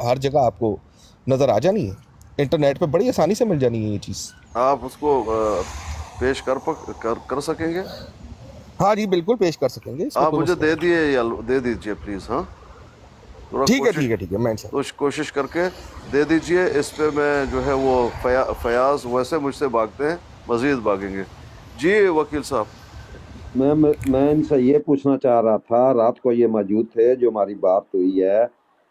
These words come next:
Speaker 3: इनसे मैं ये, इन-, इन्होंने बात करने की कोशिश की, इनको मौका नहीं दिया गया उधर। जो बात इन्होंने रात को सुनी है, उस पर कोई कमेंट कर दें, मैं ये पूछ रहा था इनसे।
Speaker 2: तो वो नहीं करना चाहते, हमने कहा।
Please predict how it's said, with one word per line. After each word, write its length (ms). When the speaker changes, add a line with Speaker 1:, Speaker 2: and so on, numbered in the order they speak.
Speaker 3:
इनसे 240
मैं 140
ये, 320
इन-, 240
इन्होंने 320
बात 340
करने 220
की 100
कोशिश 380
की, 260
इनको 240
मौका 280
नहीं 260
दिया 240
गया 240
उधर। 440
जो 160
बात 300
इन्होंने 260
रात 320
को 160
सुनी 340
है, 120
उस 280
पर 100
कोई 120
कमेंट 300
कर 160
दें, 140
मैं 140
ये 140
पूछ 200
रहा 80
था 140
इनसे। 300
Speaker 2:
तो 80
वो 140
नहीं 180
करना 420
चाहते, 380
हमने 380
कहा। 480